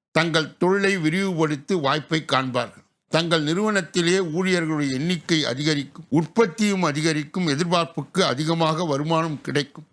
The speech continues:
விவசாயத்தில் ஆர்வம் கொண்டிருக்கும் நபர்கள் தங்கள் துறையில் வளர்ச்சி காணும் ஒரு காலமாய் இது பார்க்கப்படுகிறது.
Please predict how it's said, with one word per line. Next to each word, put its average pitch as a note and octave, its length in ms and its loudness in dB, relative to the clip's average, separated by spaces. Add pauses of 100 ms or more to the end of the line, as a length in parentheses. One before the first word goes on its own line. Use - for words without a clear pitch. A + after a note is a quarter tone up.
விவசாயத்தில் G3+ 920 2
ஆர்வம் F3+ 400 0
கொண்டிருக்கும் E3+ 600 0
நபர்கள் D#3+ 440 0
தங்கள் D3 360 -2
துறையில் F3 400 0
வளர்ச்சி D3 500 -4
காணும் D3+ 400 0
ஒரு C3+ 240 -4
காலமாய் E3+ 540 0
இது C#3 140 -4
பார்க்கப்படுகிறது. C3 800 -4